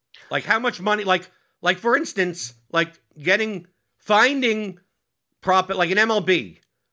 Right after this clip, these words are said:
I, it's not difficult. I mean, with the, with a decent model, to go around and pick off in the morning or the night before or something when they post, and obviously his lineup changes. Oh, Trout's not in the lineup, so maybe the strikeout prop should go down. He,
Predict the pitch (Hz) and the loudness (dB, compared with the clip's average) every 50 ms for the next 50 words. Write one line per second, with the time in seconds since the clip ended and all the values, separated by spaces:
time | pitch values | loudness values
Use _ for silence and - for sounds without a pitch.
0 | _ _ 160 185 196 - - 190 185 - - 220 233 269 254 - 233 254 339 370 | _ _ -2 -2 -2 -4 -6 -10 -10 -6 -2 0 0 0 0 0 0 0 0 -2
1 | - - 156 143 156 151 _ _ _ - 160 160 160 156 160 160 165 160 170 165 | -4 -4 -4 -4 -4 -6 _ _ _ -6 -4 -4 -2 -2 -2 -4 -4 -2 -4 -6
2 | 139 - _ - 160 165 139 160 147 - _ - 151 185 214 208 - 240 240 220 | -8 -10 _ -12 -10 -8 -8 -8 -10 -12 _ -6 -4 -4 -4 -2 -4 -4 -2 0
3 | 196 170 156 151 139 139 156 170 170 - _ _ _ _ _ _ _ _ _ _ | 0 2 2 2 0 -2 -4 -6 -8 -12 _ _ _ _ _ _ _ _ _ _
4 | - 165 170 202 214 226 214 196 190 180 175 185 196 202 - - 170 170 170 - | -6 -2 0 2 2 2 2 2 2 2 2 2 0 -4 -6 -6 -6 -6 -4 -4
5 | 202 196 196 185 170 165 165 165 165 - _ _ _ - 165 165 170 160 165 165 | -4 -2 0 2 2 2 2 2 0 -4 _ _ _ -6 -4 -2 -2 -2 0 2
6 | 160 165 160 151 156 156 165 165 151 151 151 151 151 156 151 - 160 - - 160 | 2 4 4 2 2 0 0 -2 -2 -2 -2 -2 -2 -2 -2 -6 -8 -8 -8 -8
7 | 147 143 143 147 151 147 143 - 147 143 131 - 151 151 151 165 170 - _ _ | -6 -4 -2 -2 -2 -4 -4 -4 -6 -6 -6 -6 -6 -6 -6 -8 -10 -14 _ _
8 | _ _ _ _ - 170 165 170 190 185 175 175 _ _ _ _ - 220 214 196 | _ _ _ _ -2 0 2 2 2 2 2 0 _ _ _ _ -6 -4 -2 0
9 | 196 190 185 - - - 175 175 165 160 - 190 214 220 233 - 214 208 196 175 | 0 0 0 -2 -2 -4 -4 -4 -4 -2 0 0 0 0 0 -2 -2 0 0 0
10 | 139 156 165 165 165 170 170 170 - - 165 156 160 160 147 160 160 156 143 - | 2 2 4 4 4 4 0 -2 -2 -2 -2 0 -2 -2 -2 -4 -4 -4 -6 -12
11 | _ - - - - 285 240 202 - - 233 233 233 220 - 214 220 220 214 214 | _ -20 -8 -2 2 2 2 2 2 0 2 2 2 0 -2 -2 -2 0 0 0
12 | 202 202 208 214 214 196 165 139 - - - 156 151 165 165 170 165 165 170 175 | 0 2 2 2 2 2 2 -2 -2 -2 -2 0 0 0 0 0 0 -2 -2 -4
13 | - - - _ _ _ _ _ - 147 - - 185 190 196 185 185 175 170 - | -6 -12 -20 _ _ _ _ _ -6 -6 -2 2 2 2 4 4 2 2 0 2
14 | - 180 170 170 170 - 165 151 147 147 139 131 170 180 190 190 190 190 180 180 | 0 0 0 0 0 -2 -4 -4 -2 -2 -2 0 2 4 4 4 2 0 -4 -8